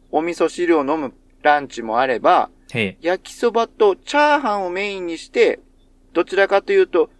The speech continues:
Speaker 1: 主菜、主食じゃなくて、副菜の役割をしてくれる焼きそばのパターンもありだと。
Speaker 2: へいへいへいへい。
Speaker 1: こいつはなんてポテンシャルを秘めているんだと。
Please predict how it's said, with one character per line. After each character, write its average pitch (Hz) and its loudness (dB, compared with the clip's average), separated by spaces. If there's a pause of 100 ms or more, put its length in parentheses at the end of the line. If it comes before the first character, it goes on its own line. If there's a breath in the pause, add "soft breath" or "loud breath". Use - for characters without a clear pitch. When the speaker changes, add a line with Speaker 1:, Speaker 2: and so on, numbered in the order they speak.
Speaker 1:
主 180 -2
菜、 - -6
主 - -6
食 175 -2
じ 170 -4
ゃ 165 -2
な 165 -4
く - -16
て、 - -6
副 - -10
菜 185 0
の 180 -6
役 175 0
割 202 4
を 180 2
し - -8
て 196 -2
く - -8
れ 226 2
る 262 -4
焼 175 0
き - -20
そ 165 -12
ば 165 0
の 160 -6
パ - -6
タ 190 0
ー 165 2
ン 135 -6
も 120 -8
あ 135 4
り 147 -4
だ 110 -4
と。 - -20 (560)
Speaker 2:
へ 135 2
い - -2
へ 117 0
い - -4
へ - -
い 92 -6 (240)
へ 95 -8
い。 - -20 (440)
Speaker 1:
こ 277 -8
い 277 -6
つ - -4
は 240 2
な 196 -2
ん 285 -6
て - -6
ポ 156 -8
テ 165 -2
ン 156 -6
シ 175 -4
ャ 156 0
ル 151 -2
を 143 -4
秘 165 -12
め 160 -6
て 123 -4
い 117 -6
る 113 -10
ん 107 -14
だ 98 -14
と。 - -20